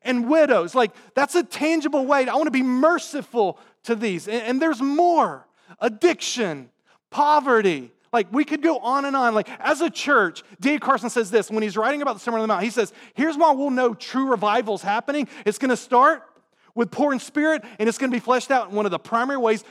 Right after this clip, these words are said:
is gonna be mercy. It's gonna be the, the church that's overflowing in mercy in tangible ways towards others." Lord, would you make us a merciful church? Imagine the impact, not just within our walls here,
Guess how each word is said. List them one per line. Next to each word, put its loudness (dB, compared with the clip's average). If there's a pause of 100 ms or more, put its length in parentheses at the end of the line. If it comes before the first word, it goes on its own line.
(100)
is -6
gonna 0
be -4
mercy. -6 (640)
It's -4
gonna 0
be 0
the, -8 (140)
the -2
church -2 (180)
that's 0 (100)
overflowing 0 (200)
in -4
mercy -2 (420)
in -2
tangible -2
ways -8 (640)
towards -8
others." -8
Lord, -4 (760)
would -6
you -4
make -4
us -12
a -8
merciful -16
church? -20 (200)
Imagine -4
the -4
impact, -6
not -6
just -10
within -6
our -8
walls -8
here, -14